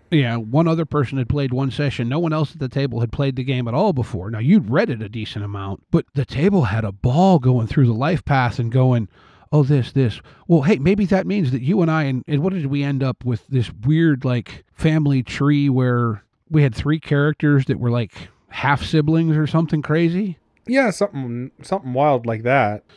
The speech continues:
Speaker 1: So, yeah, you, you run your life path, which, you know, they go through and explain, uh, a bunch of different stuff, be it, you know, your, your cultural origins is what they're calling it,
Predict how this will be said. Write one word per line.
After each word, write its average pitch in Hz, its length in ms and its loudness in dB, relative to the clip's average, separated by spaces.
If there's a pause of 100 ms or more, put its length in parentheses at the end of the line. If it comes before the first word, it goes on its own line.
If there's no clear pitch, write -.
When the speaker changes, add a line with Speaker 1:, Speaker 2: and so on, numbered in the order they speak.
Speaker 1:
So, 233 120 -6
yeah, 208 200 -2
you, 120 180 -4
you 175 220 -2
run 226 200 0
your 233 120 0
life 139 300 -2
path, 127 500 -4 (200)
which, - 400 -4 (300)
you 131 80 -4
know, 127 60 0
they 127 120 -2
go 131 180 -2
through 131 220 -2
and 131 80 0
explain, 120 580 -4 (340)
uh, 117 120 0
a 110 60 -2
bunch 123 260 0
of 135 60 0
different 127 300 -2
stuff, 123 320 -2
be 127 200 0
it, - 100 -4
you 135 100 -2
know, 120 140 0
your, 107 460 -2 (160)
your 107 160 -8 (100)
cultural 123 500 0
origins 107 460 -6
is 110 140 -4
what 117 100 -4
they're 98 120 -8
calling 110 400 -4
it, 107 140 -8